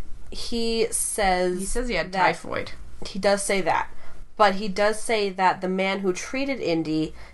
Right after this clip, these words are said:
Speaker 1: is very famous for his, for his medical practice.
Speaker 2: Yeah.
Speaker 1: That, um,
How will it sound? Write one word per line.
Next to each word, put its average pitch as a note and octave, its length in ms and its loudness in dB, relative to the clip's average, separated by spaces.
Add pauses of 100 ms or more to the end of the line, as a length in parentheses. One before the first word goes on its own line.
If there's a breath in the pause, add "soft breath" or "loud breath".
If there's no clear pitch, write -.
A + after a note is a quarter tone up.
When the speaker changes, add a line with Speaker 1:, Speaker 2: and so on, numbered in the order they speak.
(120)
Speaker 1:
is F3+ 320 0 (240)
very A#3 300 2
famous A#3 560 2
for F3 240 2
his, E3 600 0 (120)
for F3+ 240 -4
his F3+ 240 0 (120)
medical C4+ 360 0
practice. - 600 -2
Speaker 2:
Yeah. F#3 300 2 (160)
Speaker 1:
That, E3+ 360 2
um, F3 520 2